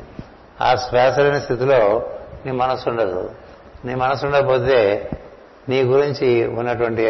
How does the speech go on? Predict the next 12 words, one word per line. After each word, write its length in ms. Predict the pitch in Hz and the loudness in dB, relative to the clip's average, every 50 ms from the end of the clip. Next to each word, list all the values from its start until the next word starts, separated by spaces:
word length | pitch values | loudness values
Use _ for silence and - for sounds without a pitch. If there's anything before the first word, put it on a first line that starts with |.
| 110 110 | 0 -2
ప్రజ్ఞ 400 | 110 - - 117 117 110 110 135 131 120 104 101 107 - - - - - - - - - - 120 | -4 -4 -2 -2 -2 -2 -2 -2 -2 -2 -2 -4 -8 -12 -16 -20 -20 -20 -20 -20 -20 -16 -10 -8
నీకు 180 | 120 120 110 | -6 -4 -2
ఇంకా 220 | 113 110 101 107 104 | -2 -2 0 0 0
ఉండక 320 | 101 104 104 117 117 120 143 - - - - - - - - - - - | 0 0 0 0 0 2 0 0 -2 -4 -10 -12 -14 -16 -20 -16 -8 -2
దానికి 260 | 113 117 120 120 117 | -2 0 0 0 -2
మూలమైన 440 | 113 113 120 127 135 135 135 131 123 110 | -2 0 0 0 2 2 0 0 0 0
దానిలోకి 360 | 113 113 110 113 123 127 127 | 2 2 2 2 2 2 2
వెళ్ళిపో-, 340 | 110 95 90 - 104 - - - - - - - - - - - - - - - - - - | 0 -2 -4 -6 -12 -14 -16 -18 -20 -20 -20 -20 -20 -20 -20 -20 -20 -20 -20 -20 -16 -10 -6
అందుకని 340 | 120 127 131 139 131 123 107 | -4 0 0 0 0 0 0
శ్వాసకు 580 | - 123 117 127 139 - 151 127 - - 120 107 98 104 113 - - - - - - - - - - - - | 0 2 2 2 2 2 0 -2 0 0 0 2 2 0 0 -2 -6 -14 -18 -20 -20 -20 -20 -20 -14 -6 -4
అటుపక్క 480 | 110 117 139 131 120 143 139 135 - 143 | -2 0 0 0 2 2 2 2 0 0
మనకి 360 | 135 139 131 127 120 143 | 0 0 0 0 0 0